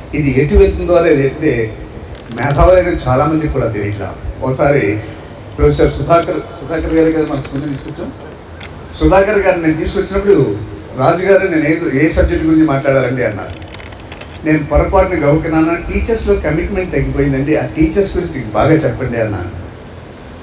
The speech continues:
ఆయన వెంటనే నన్ను ఒక ప్రశ్న అడిగాడు, "కమిట్మెంట్ మీలో ఉందా?" అన్నాడు. "మీరు స్కూల్ పెట్టినప్పుడు ఉన్న కమిట్మెంట్ ఇప్పుడు ఉందా పోనీ? అప్పట్లో ఉన్నంత కమిట్మెంట్?" అట్లాగే ఈ రోజుల్లో మన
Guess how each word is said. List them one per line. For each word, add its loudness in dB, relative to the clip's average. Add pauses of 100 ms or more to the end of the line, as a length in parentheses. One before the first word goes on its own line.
(600)
ఆయన 0
వెంటనే 0
నన్ను 0
ఒక -4
ప్రశ్న 0
అడిగాడు, -2 (400)
"కమిట్మెంట్ 2
మీలో 6
ఉందా?" 2
అన్నాడు. -6 (840)
"మీరు 2
స్కూల్ 0
పెట్టినప్పుడు 2
ఉన్న 2
కమిట్మెంట్ 0
ఇప్పుడు 0
ఉందా 2
పోనీ? 0 (200)
అప్పట్లో 4
ఉన్నంత 2
కమిట్మెంట్?" -2 (480)
అట్లాగే 4
ఈ 8
రోజుల్లో 4
మన -2